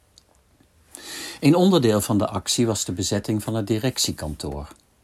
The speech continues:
Daar gingen we op zoek naar papieren die met militaire orders verband hielden. Op de foto die in de krant verscheen, zie je geen onschuldige hoop loonstaten of iets dergelijks,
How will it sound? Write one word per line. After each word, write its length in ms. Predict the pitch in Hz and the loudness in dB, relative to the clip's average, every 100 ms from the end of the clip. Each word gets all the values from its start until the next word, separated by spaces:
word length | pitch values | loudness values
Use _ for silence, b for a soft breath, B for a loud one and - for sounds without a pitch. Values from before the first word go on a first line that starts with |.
| _ _ B B B B | _ _ B B B B
Daar 300 | 107 104 113 | 4 6 4
gingen 260 | - 113 110 | 2 2 2
we 60 | |
op 160 | 110 - | 0 0
zoek 320 | - 113 - | 0 0 0
naar 160 | 110 104 | -2 0
papieren 680 | 113 - 98 95 92 101 B B B | -2 0 0 2 0 -2 B B B
die 120 | 101 | -2
met 180 | 101 98 | 0 2
militaire 680 | 107 127 110 110 101 98 - | 2 2 0 0 0 -2 -2
orders 500 | 101 90 92 - - | -2 -2 -6 -4 -4
verband 460 | 95 92 104 76 | -2 0 -2 -2
hielden. 380 | 80 71 69 - - _ _ _ _ _ _ B B B | -6 -8 -8 -14 -18 _ _ _ _ _ _ B B B
Op 140 | - | -4
de 80 | - | -2
foto 500 | - 98 101 123 120 | 4 4 4 2 0
die 140 | 117 | 2
in 80 | 95 | 0
de 80 | 87 | -2
krant 360 | - 92 98 - | -2 0 0 0
verscheen, 640 | - - - 107 107 98 B B | -2 -2 -2 0 0 -2 B B
zie 220 | - 107 | -2 0
je 100 | 98 | 0
geen 340 | - 101 95 | 0 0 -2
onschuldige 800 | - 101 95 - 113 107 95 - | -2 -4 -2 0 0 2 0 -2
hoop 340 | 82 98 95 87 | -2 0 -2 0
loonstaten 1000 | 95 110 101 - 101 92 87 - 107 | 2 2 2 0 0 0 -2 -6 -6
of 140 | - 90 | -6 -6
iets 160 | 87 | -4
dergelijks, 720 | 87 90 82 80 82 92 - | -4 -4 -6 -8 -8 -6 -8